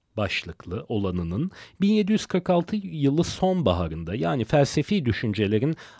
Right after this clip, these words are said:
Ağustos ayında sembolik şekilde de olsa yakılmış olmasının ardından yazıldığı düşünülmektedir. Bu düşünce gerçekten akla yatkın görünmekte.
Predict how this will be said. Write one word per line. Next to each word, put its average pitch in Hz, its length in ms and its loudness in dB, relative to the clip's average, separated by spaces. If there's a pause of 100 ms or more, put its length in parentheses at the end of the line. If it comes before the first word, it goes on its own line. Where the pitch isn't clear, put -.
(120)
Ağustos 160 580 2
ayında 107 360 2
sembolik 170 600 0
şekilde 95 520 -2
de 104 40 2
olsa 98 440 2 (340)
yakılmış 175 680 2
olmasının 117 600 0 (100)
ardından 139 640 8 (200)
yazıldığı 90 640 0
düşünülmektedir. 80 920 -8 (1160)
Bu 277 100 6
düşünce 190 500 0
gerçekten 185 680 0
akla 143 340 0
yatkın 120 480 2
görünmekte. 80 640 -6